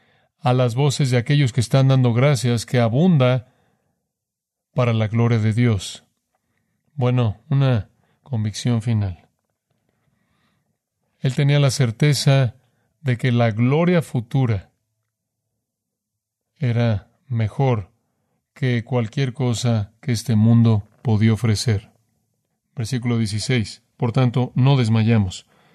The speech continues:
Antes, aunque este nuestro hombre exterior se va desgastando, el interior, no obstante, se renueva de día en día, porque esta leve tribulación momentánea produce en nosotros un cada vez más excelente y eterno peso de gloria,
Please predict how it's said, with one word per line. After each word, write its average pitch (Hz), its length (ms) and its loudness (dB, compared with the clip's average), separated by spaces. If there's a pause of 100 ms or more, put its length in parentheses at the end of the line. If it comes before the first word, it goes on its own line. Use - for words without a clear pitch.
(480)
Antes, 135 420 -2
aunque 127 320 -2
este 135 200 -2
nuestro 123 360 0
hombre 127 180 0
exterior 127 400 0
se 131 120 -2
va 123 120 2
desgastando, 127 760 0 (360)
el 127 140 0
interior, 127 360 2
no 135 100 4
obstante, 135 420 0
se 123 120 -2
renueva 117 320 2
de 117 140 -2
día 117 140 2
en 120 100 4
día, 143 320 2 (400)
porque 123 220 -4
esta 131 180 -2
leve 131 200 0
tribulación 117 500 2
momentánea 127 540 2
produce 123 340 0
en 120 60 4
nosotros 117 480 0
un 131 100 4
cada 123 200 2
vez 123 140 0
más 123 220 0
excelente 127 600 0
y 120 100 2
eterno 123 380 0
peso 123 300 0
de 107 120 0
gloria, 123 460 0